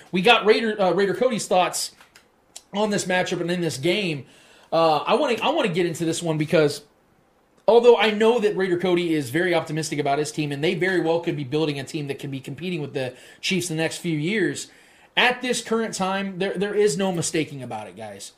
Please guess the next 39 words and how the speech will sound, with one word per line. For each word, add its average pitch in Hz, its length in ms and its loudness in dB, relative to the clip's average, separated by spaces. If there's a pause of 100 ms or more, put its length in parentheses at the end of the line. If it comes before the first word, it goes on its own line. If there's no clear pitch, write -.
(640)
These 220 300 0
two 254 180 0
teams 214 260 -4
cannot 170 320 -2
be 147 80 -2
compared. 131 500 -14 (460)
I 220 160 4
know 247 240 2
that 277 100 -4
the 254 100 -2
Raiders 220 640 0 (720)
have 190 200 0
come 226 180 0
off 208 240 0
to 202 120 2
a, 170 200 0
a - 20 -4
decently 196 480 -4
good 170 260 2
start 160 300 -2
to 143 80 -10
start 147 260 -4
the 147 80 -12
season. 190 460 -8 (1300)
Having 269 400 2
said 185 340 0
that, 95 240 -12 (1040)
injuries 233 420 0
even 156 180 -4
aside, 107 380 -8 (100)
the 147 100 -6
fact 202 260 -2
that 170 100 -4
they 190 80 0
are 185 140 0
riddled 160 380 0
with 160 120 -4
injuries 123 420 -6
now, 104 260 -18